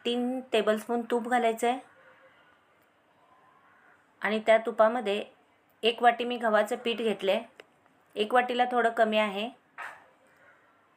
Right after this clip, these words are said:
त्या तुपामध्ये सुरुवातीला हलवून घ्यायचं आहे.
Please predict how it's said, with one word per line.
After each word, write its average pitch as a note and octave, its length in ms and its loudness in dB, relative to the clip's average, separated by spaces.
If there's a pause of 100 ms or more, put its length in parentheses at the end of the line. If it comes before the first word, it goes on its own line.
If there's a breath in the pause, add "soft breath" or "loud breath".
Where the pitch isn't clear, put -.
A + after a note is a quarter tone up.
(480)
त्या A3+ 160 6
तुपामध्ये A#3+ 500 2 (280)
सुरुवातीला A3+ 520 4
हलवून A3 380 -2
घ्यायचं A3 300 -4
आहे. A3+ 100 -2